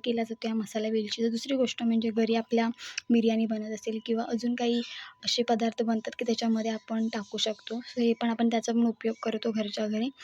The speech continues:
So तुम्हाला बाहे-, ब-, बघायला मिळेल बाजा-, बाजारामध्ये जी काळी अशी वेलची येते, अशी जाडसर, थोडी काळपट, तर हीच वेलची असते. तर तुम्ही बघू शकता. आणि ह्याला काही फवारणी वगैरे काही करावी नाही लागत. फुलं येतात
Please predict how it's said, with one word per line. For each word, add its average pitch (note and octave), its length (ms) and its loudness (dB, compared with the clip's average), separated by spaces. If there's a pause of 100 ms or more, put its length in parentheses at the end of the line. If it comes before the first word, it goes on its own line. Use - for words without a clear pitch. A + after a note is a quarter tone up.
(300)
So B3+ 80 2
तुम्हाला B3+ 200 6
बाहे-, A#3 260 4
ब-, A#3 180 6
बघायला A#3 440 2
मिळेल A3+ 180 6
बाजा-, A3+ 440 0
बाजारामध्ये A#3 640 0
जी A#3+ 80 0 (100)
काळी A3+ 360 0
अशी A#3 220 2
वेलची A3+ 380 2
येते, A3+ 280 -2 (600)
अशी A3 360 0 (640)
जाडसर, G#3+ 420 -2 (140)
थोडी A3+ 160 2
काळपट, A3 480 -4 (360)
तर B3+ 40 2
हीच C4 280 2
वेलची A#3 320 4
असते. G#3+ 360 -4 (1160)
तर A#3+ 60 0
तुम्ही A#3+ 200 6
बघू G#3 200 2
शकता. G#3+ 300 -10 (1120)
आणि B3+ 80 8
ह्याला C4 120 6
काही C#4+ 140 2
फवारणी A#3+ 520 4
वगैरे A#3 280 2
काही A3 320 -2
करावी A3+ 280 0
नाही A3 140 2
लागत. A3 280 -2 (200)
फुलं A#3 220 4
येतात A#3 300 2